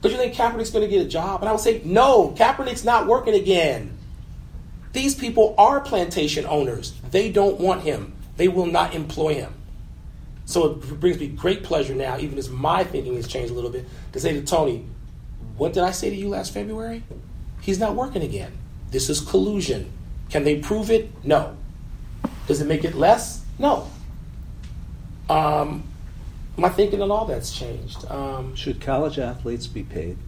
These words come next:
Speaker 1: My thinking on that has changed. It used to be no, they should not be paid. You know, tuition, room, board, books,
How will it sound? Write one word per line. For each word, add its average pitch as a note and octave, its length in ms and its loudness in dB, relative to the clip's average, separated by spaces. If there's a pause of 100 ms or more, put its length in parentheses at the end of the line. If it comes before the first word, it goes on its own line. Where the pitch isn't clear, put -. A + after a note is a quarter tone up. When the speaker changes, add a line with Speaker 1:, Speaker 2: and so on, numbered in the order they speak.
(240)
Speaker 1:
My C3+ 160 -2
thinking D3+ 280 0
on F3 120 2
that G#3 160 0
has F3 120 -4
changed. - 480 -8 (800)
It C3+ 100 -4
used F#3+ 200 0
to - 60 2
be D3+ 140 2
no, B2+ 380 0 (200)
they C3 100 4
should - 180 -4
not C3 220 0
be C3+ 60 -10
paid. - 300 -8 (1800)
You C3+ 60 -4
know, A2 200 -6 (1040)
tuition, F#3+ 760 4 (1080)
room, F3 420 4
board, D#3 400 2
books, D3+ 460 -2